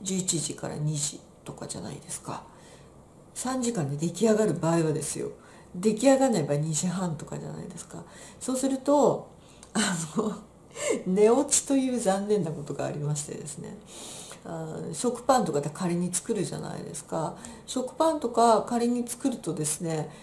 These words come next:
その二回目、ちゃんと焼き切る時の焼き切った時、オーブンから出さないとですね、<laughs> もうね、あの、まあ、粗熱取ってうんぬんっていう話の以前の問題で、カチコチになっちゃいますよ。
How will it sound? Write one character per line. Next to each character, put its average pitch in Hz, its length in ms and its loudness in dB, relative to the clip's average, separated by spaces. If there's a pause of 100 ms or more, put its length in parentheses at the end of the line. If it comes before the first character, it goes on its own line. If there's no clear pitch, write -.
(120)
そ - 140 -8
の 185 100 2
二 220 200 2
回 359 280 6
目、 359 580 0
ち 277 60 0
ゃ 285 80 4
ん 277 60 -4
と 277 80 2
焼 240 300 2
き - 40 -14
切 349 120 4
る 240 100 2
時 165 200 -2
の 156 80 0
焼 156 300 -2
き - 20 -14
切 254 120 -2
っ 254 60 -6
た - 100 0
時、 - 260 -6
オ 339 240 6
ー 185 40 0
ブ 160 60 2
ン 147 60 0
か 143 100 -4
ら - 100 -6
出 143 120 -4
さ 208 160 0
な 190 160 2
い - 60 -4
と - 140 -10
で 143 120 -6
す - 240 0
ね、 165 240 -4 (300)
<laughs> 208 300 -12
も 170 440 0 (220)
う 170 40 -6
ね、 180 300 -4 (240)
あ 190 100 -2
の、 151 280 -2 (1300)
ま 156 160 0
あ、 - 80 -4
粗 202 120 0
熱 220 220 -2
取 160 140 -4
っ - 40 -12
て 143 100 2
う 156 60 2
ん 165 100 0
ぬ 180 80 2
ん 160 40 2
っ - 40 -6
て - 100 -2
い 139 240 2
う 147 60 -8
話 170 360 0
の 170 60 2
以 160 80 2
前 156 120 -2
の - 80 -6
問 143 160 -10
題 147 140 -8
で、 - 80 -16
カ - 160 -4
チ - 240 -2
コ 320 120 2
チ 277 100 0
に 262 80 -2
な 277 80 2
っ - 20 -2
ち - 220 -2
ゃ - 20 -6
い - 20 -10
ま 147 100 -8
す - 240 -12
よ。 208 100 -10